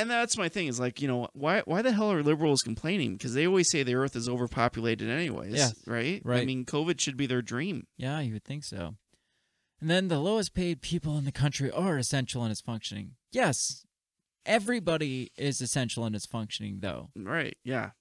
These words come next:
Speaker 2: The lowest paid people are essential, but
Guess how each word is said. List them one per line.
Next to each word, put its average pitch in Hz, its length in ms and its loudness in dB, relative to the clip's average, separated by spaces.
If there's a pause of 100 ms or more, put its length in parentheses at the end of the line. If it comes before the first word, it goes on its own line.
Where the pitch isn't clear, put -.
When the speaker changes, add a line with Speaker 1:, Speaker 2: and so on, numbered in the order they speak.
(120)
Speaker 2:
The 175 100 0
lowest 214 320 2
paid 190 260 0
people 180 380 -4 (140)
are 180 220 6
essential, 104 640 -2 (880)
but 151 240 2